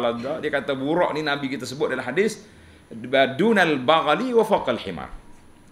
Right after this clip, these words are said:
Maknanya macam, macam dongki, macam keledai, bersatu ya. Tapi dia punya tunja, sekali dia pergi sayup mata memandang. Maka Nabi kita pergi ke Baitul Maqdis, sampai di sana Jibril alaihissalam bawa Nabi naik ke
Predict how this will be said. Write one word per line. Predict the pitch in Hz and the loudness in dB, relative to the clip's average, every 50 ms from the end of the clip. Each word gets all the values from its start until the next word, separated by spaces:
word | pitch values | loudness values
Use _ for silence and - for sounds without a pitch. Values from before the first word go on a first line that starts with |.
| - - - - - - | -20 -20 -20 -20 -20 -12
Maknanya | 87 95 104 120 156 175 180 170 - - - | -10 -6 -6 -6 -6 -6 -10 -12 -14 -14 -12
macam, | - 139 135 - 143 139 135 131 123 - - - | -8 -8 -6 0 2 2 4 4 2 0 -4 -4
macam | 131 139 139 147 | -4 0 0 0
dongki, | 127 131 151 156 151 151 131 123 | 4 4 4 4 4 0 -2 -2
macam | 117 123 123 - 127 | 0 0 0 -2 -4
keledai, | 120 - 147 147 139 127 104 92 90 - - | -2 0 0 2 4 2 2 2 -4 -8 -10
bersatu | - 160 - 214 220 214 - - | -10 -2 -2 -2 -2 -2 -4 -4
ya. | 123 90 76 78 76 - - - _ _ _ _ - _ _ | -4 -2 -4 -6 -12 -20 -20 -20 _ _ _ _ -20 _ _
Tapi | _ 139 156 190 - 185 | _ 0 0 0 0 0
dia | 170 185 | 2 2
punya | 180 180 190 180 170 | 2 2 0 -2 0
tunja, | 175 196 202 175 151 151 170 180 | 0 -2 -2 0 0 0 0 0
sekali | 175 - - 156 165 170 | -2 -2 -2 0 0 2
dia | 165 170 180 | 2 2 0
pergi | 170 165 160 | 0 -2 -4
sayup | 143 - 139 160 165 160 - | -2 0 0 0 0 0 -2
mata | 127 120 - 101 95 | -4 -6 -6 -6 -8
memandang. | 87 78 69 - - - - - - _ _ - - - - - - - - - - - - - - - - - | -8 -10 -12 -14 -20 -20 -20 -20 -20 _ _ -18 -18 -18 -16 -18 -20 -20 -20 -20 -20 -20 -20 -20 -20 -20 -18 -12
Maka | 98 113 - 127 | -10 -6 -4 -2
Nabi | 127 135 127 131 120 123 | 0 0 0 0 -2 -2
kita | 101 117 113 | -2 -4 -6
pergi | 107 120 123 117 101 | -4 -4 -4 -4 -4
ke | - 113 | -2 -2
Baitul | 110 107 104 107 104 107 | -2 -2 -4 -4 -4 -4
Maqdis, | 131 160 160 180 208 - - - - - - - - - - - | -4 -4 -4 -8 -8 -8 -10 -18 -20 -20 -20 -20 -20 -20 -18 -6
sampai | - 113 120 - 127 123 127 | -2 -2 0 4 4 4 4
di | 117 | 2
sana | 117 117 117 160 170 156 | 0 -2 -2 -2 -2 -4
Jibril | 127 120 127 117 117 - 135 139 | -2 -4 -2 0 0 0 2 2
alaihissalam | 120 110 113 117 110 - 120 143 156 147 127 123 | 0 0 0 -2 -2 0 0 0 0 -2 2 4
bawa | 139 156 151 139 | 6 6 6 4
Nabi | - 127 123 117 139 170 185 151 | 2 0 -4 -2 -2 -4 -4 -4
naik | 135 123 147 160 156 - 110 - | -4 -4 -4 -4 -6 -8 -10 -8
ke | 160 170 | -6 -6